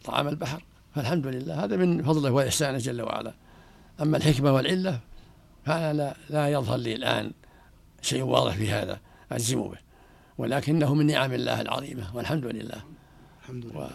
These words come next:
Speaker 1: و-، وحوت البحر يختلف، فيه الكبير والصغير، وقد أخرج الله لل-، للصحابة، لأصحاب النبي صلى الله عليه وسلم، حوت عظيمة سمى اسمه العنبر،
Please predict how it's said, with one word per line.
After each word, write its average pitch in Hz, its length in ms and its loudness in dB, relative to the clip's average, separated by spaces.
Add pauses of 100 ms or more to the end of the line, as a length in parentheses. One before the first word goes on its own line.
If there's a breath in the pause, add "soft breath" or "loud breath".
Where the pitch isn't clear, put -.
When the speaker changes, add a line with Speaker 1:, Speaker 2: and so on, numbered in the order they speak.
(220)
Speaker 1:
و-، 131 60 -2
وحوت 160 280 8
البحر 170 320 6
يختلف، 208 480 -2 (180)
فيه 127 180 -2
الكبير 143 520 2
والصغير، 156 540 -2 (840 loud breath)
وقد 123 160 0
أخرج 147 260 2
الله 143 500 0
لل-، 143 300 -4
للصحابة، 143 640 0
لأصحاب 143 400 -2
النبي 151 240 -2
صلى 151 140 -4
الله 156 100 0
عليه 147 80 -2
وسلم، 185 100 -12 (300 loud breath)
حوت 160 300 0
عظيمة 147 500 0
سمى 147 260 -4
اسمه 147 360 -4
العنبر، 135 400 -2